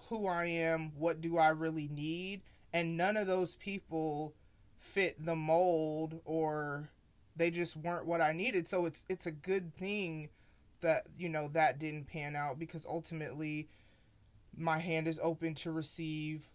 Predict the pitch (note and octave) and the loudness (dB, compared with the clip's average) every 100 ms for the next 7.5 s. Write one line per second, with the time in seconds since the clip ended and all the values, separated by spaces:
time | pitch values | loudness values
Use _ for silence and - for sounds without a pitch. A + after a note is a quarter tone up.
0 | - G3+ F3 D#3+ D#3+ D#3+ G#3 C#4 - - | -10 0 4 4 2 0 2 2 0 -2
1 | E3+ D#3 D#3 D#3 E3+ D3+ D#3 D3+ - G3+ | 0 0 -4 -4 -2 0 0 -2 -2 0
2 | C4+ G#3+ D#3+ D#3+ D3+ D3 - D3 B2 D#3+ | 0 -2 0 2 2 -2 -4 -4 -2 -2
3 | D#3+ E3 E3+ D#3 D3 C3+ E3 F3 D#3+ D3+ | 0 2 4 4 0 0 2 2 2 0
4 | D#3+ D3+ - - - - G#3 E3+ C#3 C#3+ | -2 -4 -10 -16 -14 -10 -8 -6 -4 0
5 | F3 F#3 D3 D#3+ D3 - F3+ F#3 E3 D3+ | 0 0 0 -4 -6 -6 -6 -4 -4 -4
6 | D3+ D3 C#3+ - - - - F3 F#3+ - | 0 0 0 -6 -20 -20 2 6 6 2
7 | F3+ E3+ D#3+ D3+ C#3+ | -4 -2 -2 -4 -8